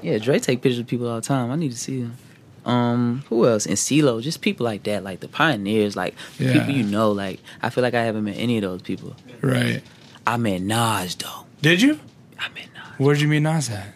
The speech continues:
Speaker 1: We was in, we was in L A.
Speaker 2: Really?
Speaker 1: And we walked up to, walked up to him. It was me and Earth Gang. I was like, "Bro, that's Nas." Like, "Nigga, that's not Nas." Nigga, um,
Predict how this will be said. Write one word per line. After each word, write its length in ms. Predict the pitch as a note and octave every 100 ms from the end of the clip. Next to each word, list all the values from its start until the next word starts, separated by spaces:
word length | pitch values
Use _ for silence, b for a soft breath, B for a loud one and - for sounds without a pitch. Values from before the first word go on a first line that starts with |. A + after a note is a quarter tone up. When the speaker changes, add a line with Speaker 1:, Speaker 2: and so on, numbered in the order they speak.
| -
Speaker 1:
We 180 | A2+ A2
was 100 | G2+
in, 180 | G2 -
we 60 | C3
was 120 | C3
in 80 | B2+
L 200 | A2 C#3+
A. 280 | F#3 A3+ A2+
Speaker 2:
Really? 300 | C3 D3 G3+
Speaker 1:
And 80 | A3
we 60 | A#2+
walked 260 | B2 A#2+
up 80 | -
to, 160 | - -
walked 320 | G#2+ G#2+ G#2+
up 80 | -
to 100 | -
him. 60 | F#2
It 40 |
was 100 | G2+
me 220 | G#2 A#2
and 80 | A2+ -
Earth 200 | A#2+ -
Gang. 240 | F2 C#2+
I 80 | A2
was 100 | F#2+
like, 100 | F2
"Bro, 140 | A2+
that's 160 | G#2 A2+
Nas." 280 | A2+ G#2 F#2 B B -
Like, 100 | -
"Nigga, 160 | -
that's 160 | G#3+ -
not 180 | G#2 F2
Nas." 380 | G2 G#2+ A#2 - - -
Nigga, 240 | A2+ G#2+
um, 300 | G#2 G2+ G2